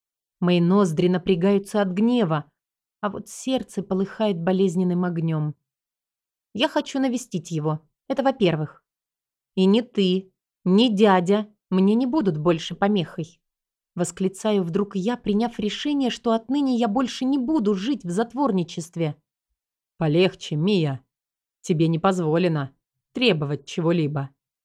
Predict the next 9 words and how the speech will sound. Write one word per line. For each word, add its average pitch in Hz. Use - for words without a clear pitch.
Не 175
забывай 180
об 147
этом, 139
сестренка. 156
И 170
все -
будет 147
хорошо. 185